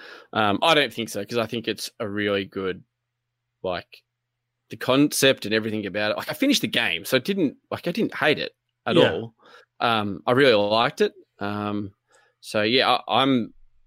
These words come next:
Speaker 1: one of the ones that is pretty excited about this. Um, Wacky in the chat said,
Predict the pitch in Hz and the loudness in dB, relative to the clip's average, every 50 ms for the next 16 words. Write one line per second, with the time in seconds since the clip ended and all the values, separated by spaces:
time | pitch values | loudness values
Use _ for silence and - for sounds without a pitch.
0 | _ _ _ - 110 104 101 98 95 95 95 92 78 87 90 90 90 92 - - | _ _ _ -10 -8 -6 -4 -4 -6 -6 -8 -8 -10 -10 -10 -10 -10 -14 -16 -20
1 | _ _ _ _ _ _ _ _ _ _ _ _ - 123 104 90 - - 101 95 | _ _ _ _ _ _ _ _ _ _ _ _ -4 -2 -2 -2 -2 0 0 0
2 | 95 95 82 95 90 - - 104 113 131 - - - - - 104 104 113 131 123 | 0 0 -2 -4 -4 -4 -4 -4 -2 -4 -4 -8 -8 -6 -4 0 2 2 2 2
3 | - 131 127 113 107 - - 113 107 - - - 110 101 98 95 95 98 | 2 2 0 2 0 0 0 0 0 -2 0 0 0 0 0 0 -4 -8